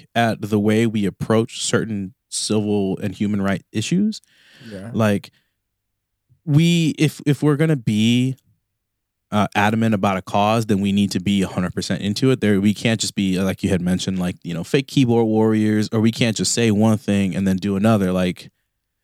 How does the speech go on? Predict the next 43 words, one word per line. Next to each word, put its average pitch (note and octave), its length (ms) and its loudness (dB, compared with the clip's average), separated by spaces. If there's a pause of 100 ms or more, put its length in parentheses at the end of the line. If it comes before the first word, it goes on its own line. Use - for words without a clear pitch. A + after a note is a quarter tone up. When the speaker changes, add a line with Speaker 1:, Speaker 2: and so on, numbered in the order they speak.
Speaker 1:
I C#3 80 4
mean, D3+ 100 2
and E3+ 100 2
I'm F3 100 0
guilty C3 280 0
of F2+ 140 -2
it F2 80 -6
too. G#2 140 0
Like, F#2 180 0
I G#2 80 2
definitely F#2+ 360 -2
believe F#2+ 300 2
in, F#2 180 0
you F#2 120 0
know, F2+ 100 2
recycling F#2+ 720 -2
and, F2+ 260 -6
and F#2+ 220 -4
kind G#2 160 0
of G#2+ 60 2
minimizing A#2 560 0
the G2+ 100 0
amount G2 240 -2
of - 80 -10
plastic G2 340 -4
that F#2 100 -2
I F#2 60 0
use. C3+ 520 2 (340)
But A2 460 4
my G2 120 0
shampoo G#2 440 0
bottles, F#2+ 800 2 (340)
my, F#2 280 0
I F#2+ 180 2
actually C3+ 160 -2
changed F#2+ 260 -4
my E2+ 120 -2
deodorant. E2+ 320 -4
My F2+ 100 -4
deodorant's F2 300 -2
not - 120 -4
plastic E2+ 320 -4
anymore. E2+ 380 -8